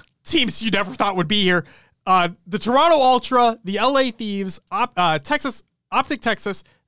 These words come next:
Paris Legion, and the New York Subliners. Optic Texas, Legion, and Subliners are all oh and two. Ultra and Thieves are oh and one.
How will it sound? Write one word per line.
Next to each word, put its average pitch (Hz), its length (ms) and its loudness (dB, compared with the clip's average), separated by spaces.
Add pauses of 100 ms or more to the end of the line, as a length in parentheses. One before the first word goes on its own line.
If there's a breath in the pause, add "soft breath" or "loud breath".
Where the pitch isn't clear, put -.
Paris 294 320 0
Legion, 196 400 -6 (180)
and 190 140 -8
the 190 60 -6
New 208 80 -2
York 214 180 0
Subliners. 143 640 -4 (480 soft breath)
Optic 302 340 0
Texas, 247 480 -4
Legion, 226 460 -4
and 175 120 -10
Subliners 190 540 -2
are 170 120 -4 (100)
all 208 280 4
oh 208 200 4
and 175 120 -2
two. 233 380 -2 (340 soft breath)
Ultra 208 360 -6
and 180 180 -12
Thieves 196 300 -8
are 170 120 -10
oh 160 160 -8
and 147 140 -12
one. 117 220 -12